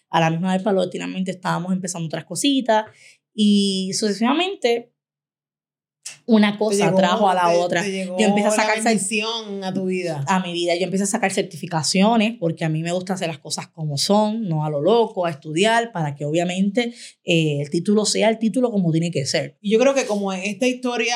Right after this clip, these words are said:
Speaker 2: muchas historias y mucho de, de lo que hablamos aquí es para educar y para
Speaker 1: Ujú.
Speaker 2: también motivar a otros. Eh, parte de lo que sacamos de toda esta historia de éxito de, de Noelian, eh, es que nunca te dejaste, eh, nunca te amilanaste,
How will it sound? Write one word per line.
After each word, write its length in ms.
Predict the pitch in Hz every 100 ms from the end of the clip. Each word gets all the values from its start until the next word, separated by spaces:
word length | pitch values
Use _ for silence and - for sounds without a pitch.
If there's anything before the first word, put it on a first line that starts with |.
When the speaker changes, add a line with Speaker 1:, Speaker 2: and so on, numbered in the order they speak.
| 233
Speaker 2:
muchas 420 | 214 208 226 240 247
historias 480 | 233 233 226 226
y 60 | 202
mucho 340 | 190 185 -
de, 140 | 214 202
de 120 | 196
lo 100 | 196
que 80 | 185
hablamos 360 | 180 175 190 220
aquí 200 | 214 214
es 80 | 214
para 220 | 208 196
educar 440 | 185 - 190 196
y 80 | 196
para 280 | 190 170 165
Speaker 1:
Ujú. 240 | 202 220 240
Speaker 2:
también 380 | 190 185 185 202
motivar 440 | 196 185 175 180
a 120 | 202
otros. 440 | 214 226 190 185 - _ _
Eh, 260 | 185 185 175
parte 380 | - 190 202 240
de 80 | 233
lo 120 | 220
que 100 | 202
sacamos 420 | 202 185 190 220
de 80 | 196
toda 180 | 196 196
esta 160 | 196
historia 400 | 220 226 214 214
de 240 | 190 175 190
éxito 680 | 196 - 196 180 170 160 -
de, 480 | 170 165 156 - 151
de 120 | 175
Noelian, 560 | 170 170 180 196 220 220 - _ _
eh, 480 | 175 190 185 185 180
es 140 | 208 190
que 340 | 247 - 190
nunca 640 | 196 190 190 214 247 269 262
te 80 |
dejaste, 760 | 196 190 175 190 208 226 262 254
eh, 200 | 190 185
nunca 340 | 185 185 190 226
te 60 |
amilanaste, 800 | 220 202 175 165 185 190 226 233